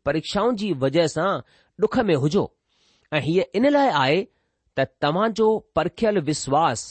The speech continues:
باهه سان تپيل ناس ٿيڻ واري سون کان به ڏاڍو قيمتي آهي.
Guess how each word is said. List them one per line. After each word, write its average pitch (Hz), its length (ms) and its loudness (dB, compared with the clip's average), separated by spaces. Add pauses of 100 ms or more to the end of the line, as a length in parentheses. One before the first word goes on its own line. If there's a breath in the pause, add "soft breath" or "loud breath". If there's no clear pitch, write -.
(680)
باهه 180 280 2 (100)
سان 180 320 0
تپيل 202 400 0 (460)
ناس 220 240 0 (200)
ٿيڻ 180 280 0 (100)
واري 156 240 2 (140)
سون 220 440 -2
کان 202 200 0
به 175 120 -2 (140)
ڏاڍو 190 260 2 (140)
قيمتي 226 380 -2
آهي. 104 200 -6